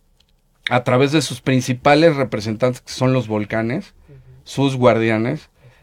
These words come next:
Speaker 1: En este caso, los principales, pues, el Popocatépetl y el Iztaccíhuatl. Realmente vino a dar a luz esa energía de lleno y por completo en octubre del dos mil doce. Solo los satélites de, del clima detectaron esa, ese pulso electromagnético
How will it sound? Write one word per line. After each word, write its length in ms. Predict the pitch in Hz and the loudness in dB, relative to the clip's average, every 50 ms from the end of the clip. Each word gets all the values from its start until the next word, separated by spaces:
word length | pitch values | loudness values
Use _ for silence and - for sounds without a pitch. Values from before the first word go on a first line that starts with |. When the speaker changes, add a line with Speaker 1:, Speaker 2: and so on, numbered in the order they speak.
| _ - | _ -4
Speaker 1:
En 60 | 127 | -2
este 200 | 135 131 - 135 | -2 0 0 0
caso, 300 | - 139 135 127 139 131 | 4 4 4 4 4 4
los 180 | 127 123 - - | 4 2 2 0
principales, 600 | - 117 123 113 104 117 - 131 131 139 127 - | 0 2 2 0 0 2 4 6 6 4 4 0
pues, 220 | - 127 120 - | -2 -2 -2 0
el 100 | 127 113 | -2 -4
Popocatépetl 840 | 120 - 117 107 - 110 104 - 113 - 135 123 127 127 120 120 117 | -2 -4 -6 -4 -4 -4 -2 -2 -2 -2 -2 -4 -4 -6 -6 -6 -4
y 60 | 117 | -2
el 140 | 117 117 120 | -2 -4 -4
Iztaccíhuatl. 680 | 110 107 - 131 113 - - 135 117 113 104 - - 117 131 - _ _ _ _ _ _ _ _ _ _ - | -6 -8 -8 -8 -8 -6 -4 -2 -2 -2 -2 -4 -8 -12 -12 -14 _ _ _ _ _ _ _ _ _ _ -4
Realmente 840 | - 123 135 139 143 156 156 147 151 147 139 - 151 151 156 - - _ _ _ _ _ _ _ _ _ - | 0 4 4 6 6 8 8 6 6 4 4 4 4 4 4 4 0 _ _ _ _ _ _ _ _ _ -8
vino 420 | - 123 139 139 151 160 160 156 151 | -2 2 6 6 8 8 8 8 8
a 120 | 143 135 | 8 8
dar 220 | 127 127 131 131 | 8 8 8 6
a 80 | 135 135 | 6 4
luz 300 | 135 131 127 127 123 - | 4 2 0 0 -2 -4
esa 180 | 135 127 - 131 | -6 -4 -2 0
energía 460 | 127 127 120 113 - - 123 123 127 - | 0 0 -2 -2 -4 -6 -6 -6 -6 -6
de 220 | - 123 123 120 113 | -4 -2 0 0 0
lleno 240 | 113 135 143 151 151 | 0 2 2 2 0
y 20 | |
por 200 | 143 135 120 113 | 0 -2 -6 -4
completo 420 | - 117 113 107 123 127 123 131 | -4 -4 -4 -2 -2 -2 0 0
en 80 | 127 123 | 0 0
octubre 420 | 117 - - - 131 131 135 131 | -2 -2 -4 -4 -2 0 0 0
del 180 | 123 113 107 101 | 0 0 -2 -4
dos 160 | 104 104 98 | -4 -6 -4
mil 200 | 104 113 113 113 | -4 -4 -4 -4
doce. 320 | 117 120 120 - - - _ _ _ _ _ _ _ _ | -4 -6 -6 -8 -12 -20 _ _ _ _ _ _ _ _
Solo 360 | - - - 160 165 180 196 | -4 2 6 8 8 8 8
los 160 | 190 180 165 - | 6 4 4 4
satélites 760 | 147 139 139 156 151 156 151 143 - 147 143 131 123 - - - | 2 0 2 4 2 4 2 0 -2 -4 -6 -6 -6 -12 -18 -16
de, 720 | - 127 120 117 113 110 110 107 104 101 101 101 104 104 | -10 -6 -4 -2 -2 -2 -2 -2 -2 -4 -6 -6 -8 -10
del 320 | - - 113 107 107 107 - | -10 -8 -6 -6 -6 -6 -6
clima 400 | - 131 143 143 131 123 123 131 | -2 0 2 2 2 2 0 0
detectaron 680 | 123 117 104 - 117 107 - - 135 127 127 135 135 135 | -2 -4 -6 -6 -10 -12 -2 2 2 4 4 4 2 0
esa, 320 | 131 117 - 135 131 131 | -2 0 2 4 4 4
ese 380 | 135 - - 85 147 - - 131 | 2 0 -4 -4 -4 -4 -6 -6
pulso 360 | 127 - 143 147 139 131 - | -2 0 2 2 2 2 2
electromagnético 1000 | 139 139 127 123 - 117 117 117 113 107 123 127 127 127 131 127 127 131 131 127 | 0 0 0 -2 -4 -4 -2 -2 -4 -4 -4 -4 -4 -4 -6 -8 -6 -6 -8 -8